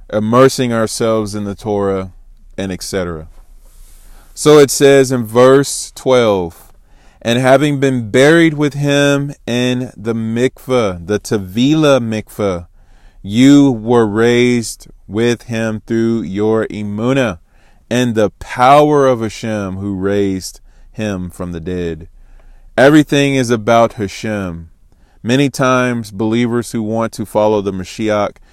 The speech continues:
they make it all about Mashiach and they divorce him from Hashem. That would be the same as carrying the Torah around, but never saying any brakot, never seeking insight from the sages, but saying,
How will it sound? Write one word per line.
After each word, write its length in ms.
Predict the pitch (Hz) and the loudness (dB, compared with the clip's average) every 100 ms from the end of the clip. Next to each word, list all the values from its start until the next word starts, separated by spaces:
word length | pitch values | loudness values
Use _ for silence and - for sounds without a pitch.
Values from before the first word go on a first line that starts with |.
| _ - | _ -6
they 100 | 104 | -4
make 240 | 113 110 | -2 -2
it 120 | 113 - | -4 -2
all 260 | 107 120 | 2 4
about 260 | 120 110 110 | 4 2 0
Mashiach 580 | 101 - 110 104 98 98 | -2 -8 -4 -2 -2 -4
and 140 | 98 | -8
they 80 | 98 | -6
divorce 500 | 92 87 95 107 - | -8 -6 -4 -6 -6
him 80 | 98 | -12
from 200 | 98 92 | -10 -12
Hashem. 520 | 90 - 95 87 82 - _ _ _ _ | -12 -10 -10 -10 -12 -20 _ _ _ _
That 280 | 98 120 131 | 4 4 4
would 160 | 139 | 0
be 120 | 123 135 | 0 0
the 140 | 127 | 0
same 580 | - 147 143 127 107 95 - - - | -4 -4 -2 -2 -6 -10 -16 -20 -6
as 260 | 117 110 | -2 -2
carrying 540 | - 135 139 139 135 123 | -4 -2 0 0 -2 -2
the 100 | 117 | -4
Torah 480 | - 139 135 127 | 0 2 2 2
around, 540 | 120 113 127 127 113 101 | -2 -2 -2 -2 -2 -4
but 120 | 104 | -4
never 340 | 110 120 127 | -2 -2 0
saying 440 | 131 - 139 131 123 | -4 -4 -4 -2 -4
any 140 | 117 | -6
brakot, 680 | 101 107 107 - 107 98 - - - - | -2 0 0 -2 -4 -4 -6 -18 -20 -10
never 600 | 110 127 127 139 127 - _ _ _ | 0 0 2 2 2 -2 _ _ _
seeking 500 | - 160 160 151 135 | -4 -2 -2 -2 -4
insight 520 | 123 123 - 120 107 | -2 -4 0 2 0
from 160 | - 110 | -2 -10
the 80 | |
sages, 580 | 95 117 107 90 90 80 | -6 -4 -4 -4 -8 -10
but 180 | - 113 | -8 -8
saying, 440 | - 120 120 113 | -4 -4 -4 -4